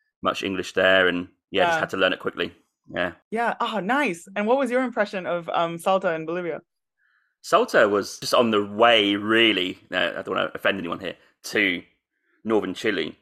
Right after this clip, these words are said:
Speaker 1: but the stop over there
Speaker 2: Mm.
Speaker 1: for three nights was actually pretty incredible. We loved it. Like, we had great steak, we had, uh, great views. There's a cable car up to the top of the mountain, so you got a great view of the city. And we loved the vibe. The hostel we stayed in was super trendy. Like, there's, like, little, like, cobbled streets, and they go round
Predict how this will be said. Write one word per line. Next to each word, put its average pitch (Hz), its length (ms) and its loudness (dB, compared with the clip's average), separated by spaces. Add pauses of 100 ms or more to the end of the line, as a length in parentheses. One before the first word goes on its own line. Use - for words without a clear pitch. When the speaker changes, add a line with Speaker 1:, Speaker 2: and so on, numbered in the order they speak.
(420)
Speaker 1:
but 113 100 0
the - 60 -8
stop - 280 2
over 120 200 4
there 113 220 6
Speaker 2:
Mm. - 20 -4
Speaker 1:
for 104 120 -4 (360)
three 110 300 0
nights 98 480 0
was 104 120 -4
actually 110 280 -2
pretty 107 200 -2
incredible. 98 400 -2
We 101 100 -4
loved 107 280 0
it. 80 160 -6 (100)
Like, 90 160 -6
we - 60 -12
had 101 140 -4
great 98 180 2
steak, 117 500 0
we 101 60 -14
had, 95 240 -2
uh, 92 240 2 (300)
great 113 220 -2
views. 113 300 0
There's 98 100 -8
a 95 60 -2
cable 113 280 0
car 117 220 4
up - 80 -4
to - 80 -20
the 104 40 -8
top - 160 -6
of 104 60 -16
the 95 60 -8
mountain, 120 380 -4 (540)
so - 140 -10
you 92 40 -6
got 98 120 2
a 98 40 -2
great 110 240 0
view 98 120 -2
of 95 60 -2
the 90 60 -6
city. 104 600 -6 (360)
And 104 280 2
we 113 100 0
loved 117 200 2
the 107 80 -2
vibe. 101 320 6
The - 80 -2
hostel 123 340 -2
we 98 60 -6
stayed 95 340 -2
in 90 80 -4
was 90 160 -10
super 98 300 -8
trendy. 92 420 -2
Like, 92 280 -2
there's, 107 260 -2
like, 104 120 0
little, 101 220 4
like, 92 200 4
cobbled 95 280 -2
streets, 90 440 -8
and 92 80 -8
they 87 40 -4
go 90 120 0
round 90 340 0